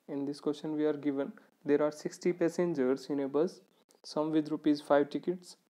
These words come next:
some with rupees ten, and remaining with rupees fifteen tickets. And passenger with rupees five ticket is twice the passenger with rupees fifteen tickets if the total collection from these passenger is rupees five hundred twenty-five.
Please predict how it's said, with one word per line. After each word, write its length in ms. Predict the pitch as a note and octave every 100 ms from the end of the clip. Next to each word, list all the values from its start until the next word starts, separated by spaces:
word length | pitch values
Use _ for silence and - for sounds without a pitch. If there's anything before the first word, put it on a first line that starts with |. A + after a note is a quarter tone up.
| _ -
some 240 | - D3+
with 180 | D3+ D3
rupees 380 | D3+ C#3+ C3+ -
ten, 300 | - C#3 E3+ - _ - _ -
and 180 | C3+ C3+
remaining 380 | C#3 D3+ D#3
with 180 | D3 D3
rupees 320 | D3 C3+ D#3+
fifteen 400 | - C#3+ - C3+
tickets. 400 | C3 - - - - _ _ _ _
And 300 | - D#3+ C#3+ C#3 - -
passenger 460 | C#3 C3+ D#3 E3+
with 240 | E3 E3 E3
rupees 280 | D3+ D#3 D3+
five 280 | D#3 D3
ticket 340 | D3 D#3 F3+ F3+
is 220 | D#3 - -
twice 300 | F3 F#3 F#3
the 140 | E3
passenger 480 | D#3+ D3+ D3+ D3 D3+
with 240 | C#3+ C#3
rupees 340 | C#3 C3+ C#3 D#3
fifteen 440 | - C3+ - D3+
tickets 460 | D#3 E3 F#3 - -
if 200 | C#3+ -
the 200 | D3+ D3+ -
total 340 | E3+ F3 G#3+
collection 600 | G#3 G3 G3 G3 - C3 C3+
from 320 | - C#3 C#3
these 200 | C#3+ D3+
passenger 580 | - D3 D#3 D3 D#3 D#3+
is 200 | E3+ C#3+ C#3
rupees 400 | C3+ E3+ F3 F3 _ - _ - C#3
five 220 | C#3+ D3+
hundred 360 | D#3 D#3 D#3
twenty-five. 600 | D3+ D3 D3 D3 D3 C#3